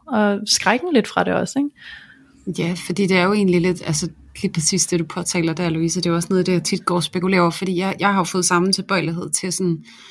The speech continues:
Speaker 2: at opsøge hjælp, og også på forskellige måder, og hvis jeg kan mærke, at jeg er træt af at snakke om problemerne, jamen så er det noget
Speaker 1: Ja.
Speaker 2: healing, eller også er det,
Speaker 1: Præcis.
Speaker 2: øh, clairvoyance, eller også er det alt muligt, og ikke som sådan, at jeg behøver at,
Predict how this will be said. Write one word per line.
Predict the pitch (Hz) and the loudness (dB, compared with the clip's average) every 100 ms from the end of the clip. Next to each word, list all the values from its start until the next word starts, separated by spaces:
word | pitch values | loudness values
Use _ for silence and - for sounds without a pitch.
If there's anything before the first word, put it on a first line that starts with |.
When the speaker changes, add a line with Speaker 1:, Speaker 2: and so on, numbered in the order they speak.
| - _ | -20 _
Speaker 2:
at | - - | -6 0
opsøge | 208 208 214 185 | 0 2 2 2
hjælp, | 220 233 233 | 2 2 -2
og | |
også | - 190 - | -4 -6 -6
på | |
forskellige | 196 185 - 208 196 | -4 -2 -2 0 0
måder, | 190 220 294 240 | 0 2 0 0
og | |
hvis | 180 180 | -4 -6
jeg | 165 | -2
kan | 180 | 2
mærke, | 185 | 2
at | 190 | 2
jeg | |
er | 180 | -2
træt | - 220 233 | 0 2 2
af | 143 | -2
at | |
snakke | 147 - 160 | -4 -4 -4
om | 151 | -2
problemerne, | 151 151 180 156 143 156 | -4 -4 -2 0 -2 -4
jamen | 156 156 | -4 -4
så | 156 | -4
er | 214 | -4
det | 202 | -2
noget | 170 160 | 0 4
Speaker 1:
Ja. | 214 | 4
Speaker 2:
healing, | 208 233 190 165 | 4 2 -2 -2
eller | 147 156 | -2 0
også | 190 226 | 0 0
er | |
det, | 202 190 170 160 | 0 2 2 2
Speaker 1:
Præcis. | 147 - 151 175 - | -2 -6 -10 -10 -14
Speaker 2:
øh, | 175 | -12
clairvoyance, | - 175 165 156 202 202 160 | -4 -2 0 0 0 -4 -4
eller | 165 160 180 | -2 -2 0
også | 196 220 | 0 -2
er | |
det | 196 156 - - - - | -4 -6 -10 -18 -18 0
alt | 247 226 | 2 2
muligt, | 196 196 196 | 0 2 2
og | 175 | 0
ikke | 226 | 0
som | - 220 | -4 -4
sådan, | - 208 175 | -2 0 0
at | 170 | 0
jeg | |
behøver | 160 170 208 180 151 151 | -2 0 2 2 2 0
at, | 165 170 | -2 -2